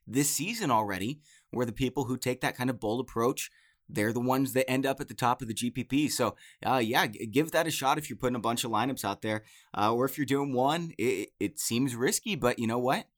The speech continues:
You've gotta risk something if you wanna win G P P, so go for it. I think that makes sense. I love Le'Veon Bell, too. I love Ezekiel Elliott. Of course, every week I love them, but, but, but it's good weeks for them. I'm not gonna talk about them 'cause you already did.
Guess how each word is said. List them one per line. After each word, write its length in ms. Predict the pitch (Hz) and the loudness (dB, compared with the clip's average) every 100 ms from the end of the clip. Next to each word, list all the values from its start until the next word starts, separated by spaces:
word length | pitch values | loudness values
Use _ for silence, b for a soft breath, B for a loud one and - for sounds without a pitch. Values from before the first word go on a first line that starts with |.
| _ - | _ -8
You've 200 | 101 104 | -6 2
gotta 220 | 127 202 | 2 2
risk 220 | 185 - | -2 0
something 300 | 170 226 156 | -2 -2 -2
if 140 | 113 | -2
you 80 | 107 | -4
wanna 160 | 104 98 | -4 -2
win 160 | 95 | -4
G 120 | 95 95 | -4 -6
P 140 | 101 | -6
P, 220 | - 107 | -4 -4
so 120 | 147 | -2
go 200 | 113 123 | 2 2
for 240 | 196 104 98 | 2 -2 -4
it. 60 | |
I 100 | 92 | -4
think 160 | 113 120 | -4 -2
that 120 | 123 | -2
makes 220 | 117 117 | 0 -2
sense. 240 | 131 120 - B B B B | -2 -4 -6 B B B B
I 100 | 131 | 8
love 240 | 160 165 143 | 8 6 4
Le'Veon 340 | 151 147 139 | 2 4 4
Bell, 200 | 131 131 | 6 4
too. 380 | 127 127 123 123 | 4 0 2 2
I 60 | 110 | 2
love 220 | 110 107 | 0 -2
Ezekiel 380 | 101 110 113 98 | -4 -4 -2 0
Elliott. 380 | 104 110 107 - b b b | 0 0 -4 -8 b b b
Of 200 | - - | -2 -2
course, 280 | - 156 - | 4 4 6
every 200 | 101 95 | 0 -4
week 220 | 90 90 | -6 -6
I 40 | 90 | -4
love 200 | 90 92 | -4 -2
them, 120 | 107 | 0
but, 260 | 156 165 | 0 0
but, 180 | 151 - | 0 2
but 100 | 185 | 2
it's 120 | 226 | 2
good 200 | - 254 | 0 -2
weeks 260 | 226 254 - | -2 -2 -2
for 180 | 123 104 | -2 -2
them. 120 | 90 - b b | -4 -8 b b
I'm 120 | 165 | 4
not 140 | 190 | 4
gonna 120 | 185 - | 2 2
talk 260 | 147 139 | 4 4
about 240 | 131 131 135 | 6 4 4
them 180 | 127 | 0
'cause 160 | 113 104 | 0 -4
you 100 | 113 | -2
already 180 | 113 104 | -2 -2
did. 280 | 107 104 | -2 -2